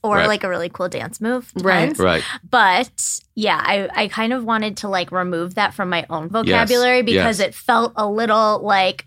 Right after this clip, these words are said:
Speaker 1: too Adderall-y. <laughs> I don't
Speaker 2: No.
Speaker 1: know.
Speaker 3: Yeah,
Speaker 2: Oh, I, I,
Speaker 3: hundred.
Speaker 2: I love that you're bringing this up. So, um, before,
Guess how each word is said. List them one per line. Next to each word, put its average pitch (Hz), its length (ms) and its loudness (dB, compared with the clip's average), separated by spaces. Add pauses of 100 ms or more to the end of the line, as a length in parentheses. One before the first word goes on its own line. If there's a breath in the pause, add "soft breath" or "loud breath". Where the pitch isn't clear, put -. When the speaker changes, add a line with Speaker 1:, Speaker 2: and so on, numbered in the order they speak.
(160)
Speaker 1:
too 226 960 0
Adderall-y. 160 640 0 (140)
<laughs> - 40 -2
I 285 80 4
don't 269 180 6
Speaker 2:
No. 302 220 6
Speaker 1:
know. 381 140 6
Speaker 3:
Yeah, - 720 4
Speaker 2:
Oh, - 40 2
I, - 140 4
I, - 20 -2
Speaker 3:
hundred. 247 520 2 (140)
Speaker 2:
I 123 80 4
love 123 400 6
that 120 140 4
you're 113 140 2
bringing 110 220 4
this 95 200 2
up. 101 320 2
So, 101 500 4
um, 92 300 -2
before, 131 960 2